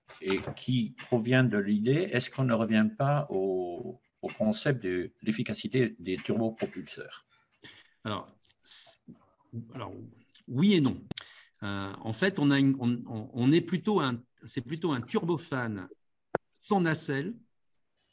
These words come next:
Speaker 2: qu'un, un turbopropulseur. Maintenant, c'est vrai qu'un turbopropulseur a déjà des, des B P R relativement élevés, donc des taux de dilution élevés. Donc, on retrouve un petit peu l'esprit d'un, d'un turbofan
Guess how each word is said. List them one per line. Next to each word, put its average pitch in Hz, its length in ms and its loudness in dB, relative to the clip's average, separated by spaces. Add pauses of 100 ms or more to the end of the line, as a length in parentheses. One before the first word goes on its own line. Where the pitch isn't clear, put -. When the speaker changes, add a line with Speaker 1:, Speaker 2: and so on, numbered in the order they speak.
(680)
Speaker 2:
qu'un, 180 460 2
un 120 280 -4
turbopropulseur. 156 800 0
Maintenant, 170 500 2
c'est 143 180 -2
vrai 175 140 -2
qu'un 147 120 -2
turbopropulseur 135 680 -2
a 135 60 -2
déjà 143 540 0
des, 113 580 -2
des 107 160 -4
B 127 180 0
P 160 240 0
R - 80 -2
relativement 135 680 -2
élevés, 127 380 -2
donc 110 180 0
des 104 100 -4
taux 165 120 4
de 135 40 -2
dilution 131 440 0
élevés. 123 280 -2 (360)
Donc, 123 200 0
on 147 60 4
retrouve 175 540 4
un 160 80 2
petit 156 160 -6
peu 180 160 0
l'esprit 170 720 -2
d'un, 107 280 -4
d'un 117 200 -4
turbofan 131 760 -2